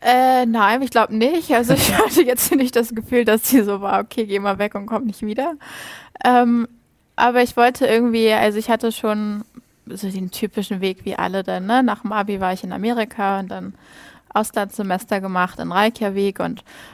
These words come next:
irgendwie immer viel unterwegs gewesen und ich hatte so das Gefühl, ich war so festgefahren und irgendwie in Deutschland und kam nicht mehr so vor und zurück. Und ich glaub,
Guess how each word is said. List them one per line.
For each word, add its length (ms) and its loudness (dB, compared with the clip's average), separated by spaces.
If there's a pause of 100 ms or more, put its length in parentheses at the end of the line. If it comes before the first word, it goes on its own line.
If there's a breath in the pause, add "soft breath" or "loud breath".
(100)
irgendwie 320 4
immer 220 2
viel 260 0
unterwegs 540 -2
gewesen 400 0
und 120 -4
ich 120 -4
hatte 220 0
so 100 0
das 240 -4
Gefühl, 260 -2
ich 140 -2
war 160 2
so 80 -6
festgefahren 800 -4
und 380 -8
irgendwie 280 -4
in 80 -8
Deutschland 480 -6
und 60 -10
kam 240 -8
nicht 160 -10
mehr 140 -6
so 220 -6
vor 220 -6
und 120 -8
zurück. 420 -4 (680 soft breath)
Und 140 -4
ich 100 -8
glaub, 220 2